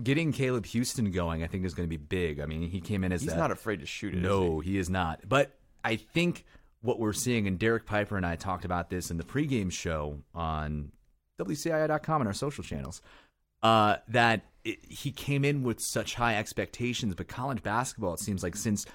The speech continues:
Speaker 1: covid, has become such a veteran game because so
Speaker 2: Yeah.
Speaker 1: many guys are staying that extra year. And that's why Illinois is having, that's why Trent Frazier and Demonte Williams are still here 'cause of covid.
Speaker 2: Right.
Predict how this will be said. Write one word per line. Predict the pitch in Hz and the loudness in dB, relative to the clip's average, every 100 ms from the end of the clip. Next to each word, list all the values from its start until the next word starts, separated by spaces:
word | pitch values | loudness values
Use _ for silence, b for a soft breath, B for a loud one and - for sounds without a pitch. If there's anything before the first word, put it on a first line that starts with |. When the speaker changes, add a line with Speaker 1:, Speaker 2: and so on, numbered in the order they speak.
| B B - | B B 0
Speaker 1:
covid, | - 240 147 117 123 B B - | 4 6 6 4 2 B B 0
has | 131 | 2
become | 123 123 123 | 2 2 2
such | - 139 - | 4 2 4
a | |
veteran | 110 82 113 110 120 113 101 | 0 2 2 4 4 6 4
game | 90 85 104 | 2 0 2
because | 113 - | 2 0
so | - - 117 | -2 2 4
Speaker 2:
Yeah. | 123 | 4
Speaker 1:
many | 117 98 | 2 2
guys | 95 104 104 90 | 0 0 0 -2
are | |
staying | 87 - 95 92 | -4 -2 0 0
that | 87 - | -2 -4
extra | 95 - - 82 | -6 -6 -4 -2
year. | 82 113 135 139 139 B B B | 0 2 4 2 0 B B B
And | 101 98 90 87 85 82 | 0 2 2 2 -2 -4
that's | - 117 139 - | 2 4 4 4
why | 113 | 2
Illinois | 95 107 98 98 95 | 2 2 2 2 2
is | 87 82 - | 0 -2 -6
having, | - 110 110 - | -4 0 0 0
that's | 107 - | -2 2
why | 104 | 2
Trent | 95 - 101 | 2 0 -2
Frazier | - 113 135 104 | 0 0 2 0
and | 92 | 0
Demonte | 107 113 - | 0 0 0
Williams | 104 90 - 117 117 | 0 4 4 4 0
are | |
still | 104 135 | 0 6
here | 110 156 107 | 10 10 8
'cause | - 110 | 0 -4
of | 104 | 0
covid. | 127 170 120 80 | 2 2 2 -2
Speaker 2:
Right. | 76 65 | -4 -8